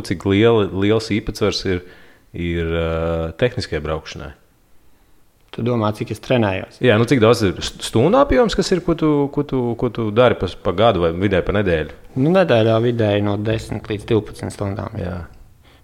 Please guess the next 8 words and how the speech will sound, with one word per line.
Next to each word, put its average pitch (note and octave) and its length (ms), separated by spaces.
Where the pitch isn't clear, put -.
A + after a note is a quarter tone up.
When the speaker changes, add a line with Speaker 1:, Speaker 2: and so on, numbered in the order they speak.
Speaker 2:
Tagad, A2+ 360
nu, B2+ 260
tuvojoties, G#2+ 880
labi, A2+ 280
divas A2+ 300
nedēļas A2 500
man A2 160
izkrita A#2 540